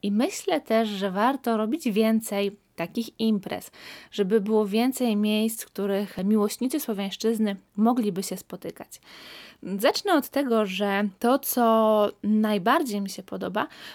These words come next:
to niesamowicie wysoki poziom merytoryczny. W programie festiwalu znalazło się wiele prelekcji i wykładów, które naprawdę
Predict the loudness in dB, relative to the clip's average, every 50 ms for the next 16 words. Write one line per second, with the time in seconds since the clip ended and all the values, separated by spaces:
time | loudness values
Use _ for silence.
0 | -20 _ _ _ 0 2 2 4 4 4 4 4 4 6 8 8 8 6 4 2
1 | 2 2 2 2 2 2 2 0 -2 -2 0 -2 -2 -2 -2 -4 -4 -4 -2 -2
2 | -2 -2 -2 -4 -4 -4 -4 -4 -6 _ _ -4 -2 -2 -2 -2 -2 -2 -2 -4
3 | -2 -2 -2 0 0 -2 -2 -4 -4 -4 -4 -4 -6 -6 -10 -12 -14 -14 _ -20
4 | -20 -20 -20 -20 -20 -20 -18 _ -14 -4 -2 -2 -2 2 0 0 2 4 2 4
5 | 4 2 0 0 -4 -6 -6 -6 -6 -4 0 0 2 2 2 2 2 2 2 2
6 | 2 2 2 2 2 0 0 -2 -4 -2 -2 0 0 0 0 0 -2 0 2 4
7 | 4 4 4 4 4 2 2 -2 -4 -4 -2 0 0 0 -2 -2 -4 -6 -8 -8
8 | -4 -2 0 0 0 0 0 2 2 2 2 0 0 -4 -6 -4 -2 0 0 0
9 | 0 0 2 2 2 2 0 -6 _ -20 -20 -20 -20 -20 -20 -20 _ -20 -8 _
10 | 0 4 4 6 6 6 4 4 4 4 2 0 -2 -2 0 0 0 0 -2 -4
11 | -4 -2 0 2 2 2 2 0 -2 -2 0 2 2 2 4 2 0